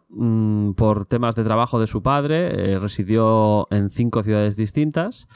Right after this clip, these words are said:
lo cual, pues, bueno, tuvo mucho efecto, lógicamente, en, en sus amistades, que le duraban lo que le du-, eh, <laughs> le duraba,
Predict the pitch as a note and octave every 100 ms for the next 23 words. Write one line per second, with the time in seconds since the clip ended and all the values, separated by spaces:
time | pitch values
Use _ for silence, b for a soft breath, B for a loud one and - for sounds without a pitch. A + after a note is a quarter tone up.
0 | B B B - F#2+ G2+ G#2+ G2+ F#2 F2
1 | G#2 G2+ G#2 - G2+ G2+ G2 G2 F#2+ A2+
2 | G#2 G#2 F#2+ G#2 G2+ G#2+ G#2 F2 F2 F2
3 | E2+ E2+ E2+ A1+ - - F#2 E2+ F2+ -
4 | F#2 F2+ A#2 A#2+ D#2+ F2+ E2+ F2 F2 F2+
5 | F#2 F#2 F2 F2+ F#2 F2 F2 E2 F#2 D#2
6 | F2 A2+ G#2+ G#2 G#2+ G#2+ G#2+